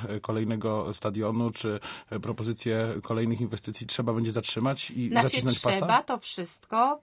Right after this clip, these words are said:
Speaker 2: podchodzić do tego bardzo roztropnie. W tej chwili naszym priorytetem jest rewitalizacja. Mamy zabezpieczone środki na rewitalizację, ale również znajdą się środki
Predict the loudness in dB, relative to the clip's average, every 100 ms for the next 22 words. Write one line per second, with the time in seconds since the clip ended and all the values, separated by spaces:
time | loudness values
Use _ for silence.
0 | _ -6 -4 -4 -6 -4 -4 -2 -2 0
1 | -2 -2 -6 -6 -4 -6 -6 -6 -6 -6
2 | -10 -20 -20 -2 4 4 2 -4 -2 0
3 | 0 0 -4 -4 -4 -4 -6 -6 -6 -4
4 | -6 -6 -6 -6 -6 -8 -10 -8 -2 -2
5 | -2 -2 -4 -4 -6 -4 -4 -4 -6 -6
6 | -4 -4 -4 -6 -6 -6 -4 -4 -6 -4
7 | -4 -6 -12 -20 0 4 6 4 2 0
8 | -2 0 2 2 2 0 -2 -4 -2 -4
9 | -4 -8 -10